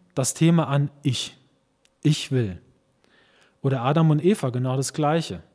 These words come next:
Sie haben von Gott weggeschaut und haben gesagt, „Mensch, das, was die Schlange ihnen gesagt hat, du kannst viel mehr erreichen.“ Sie haben von Gott weggesehen und haben gesagt, „Ich.“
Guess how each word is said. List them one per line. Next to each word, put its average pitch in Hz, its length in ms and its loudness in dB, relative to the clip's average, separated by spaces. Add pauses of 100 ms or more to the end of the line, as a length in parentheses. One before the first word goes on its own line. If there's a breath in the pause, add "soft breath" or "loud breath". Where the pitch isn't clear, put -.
(720)
Sie 135 580 -4
haben 139 220 -4
von 127 160 -6
Gott 139 240 -4
weggeschaut 170 500 0
und 143 120 0
haben 139 160 0
gesagt, 131 280 -2
„Mensch, 123 380 -4 (1600)
das, 123 180 -6
was 127 340 -4 (280)
die 143 80 2
Schlange 143 320 0
ihnen 135 200 0
gesagt 123 380 -4
hat, 165 240 -4
du 127 60 -4
kannst 120 340 -6
viel 151 140 2
mehr 190 220 0
erreichen.“ 98 580 -8 (540 soft breath)
Sie - 140 -8
haben 135 120 -2
von 127 160 -4
Gott 143 220 -4
weggesehen 151 520 0
und 131 80 0
haben 127 200 -2
gesagt, 120 400 -4
„Ich.“ - 300 -6